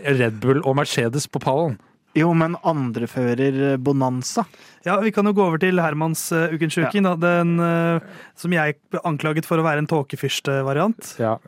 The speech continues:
Speaker 1: eh, seks pluss av ti andreførere fullfører over førsteføreren. Eh,
Speaker 2: Mm.
Speaker 1: det var to.
Speaker 3: Ja.
Speaker 2: Ja, det var, det,
Speaker 3: Hvilke
Speaker 2: det
Speaker 3: to var det?
Speaker 1: Ja, men i fjor så
Speaker 2: Gasly
Speaker 1: kunne
Speaker 2: og
Speaker 1: du
Speaker 2: Sainz.
Speaker 3: Ja.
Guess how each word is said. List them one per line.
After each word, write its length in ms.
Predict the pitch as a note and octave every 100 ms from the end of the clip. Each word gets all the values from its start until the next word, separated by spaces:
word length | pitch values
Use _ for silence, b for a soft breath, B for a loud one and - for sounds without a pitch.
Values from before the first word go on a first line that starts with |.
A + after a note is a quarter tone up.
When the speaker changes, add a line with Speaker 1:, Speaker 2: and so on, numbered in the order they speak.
| -
Speaker 1:
eh, 220 | B2 B2
seks 340 | - C#3 -
pluss 380 | - - C3 - -
av 200 | B2 B2
ti 240 | - B2
andreførere 600 | C3+ A#2+ G2 - A2 A2+ A#2
fullfører 500 | B2+ G2+ G#2+ G#2 A#2
over 260 | A2+ G#2 A2
førsteføreren. 580 | B2 - A2+ C3 D#3+ - -
Eh, 60 |
Speaker 2:
Mm. 200 | A#2 A#2
Speaker 1:
det 80 | A#2
var 280 | A#2 A2+ A2+
to. 180 | A2 - - _ _ _
Speaker 3:
Ja. 80 | D3+ -
Speaker 2:
Ja, 120 | G3 C4+
det 100 | G#3
var, 200 | G#3 F3
det, 160 | F3 G3
Speaker 3:
Hvilke 140 | F#3 F3+
Speaker 2:
det 80 | G3
Speaker 3:
to 100 | G3
var 140 | F#3+
det? 80 | B3 b b b b -
Speaker 1:
Ja, 60 |
men 120 | E3
i 80 | F3+
fjor 300 | F3 D3 B2
så 180 | C3 F#3
Speaker 2:
Gasly 180 | F#3 G#3+ E3+
Speaker 1:
kunne 60 | D3
Speaker 2:
og 40 |
Speaker 1:
du 40 | D#3+
Speaker 2:
Sainz. 380 | C#3+ D#3+ -
Speaker 3:
Ja. 80 | D#3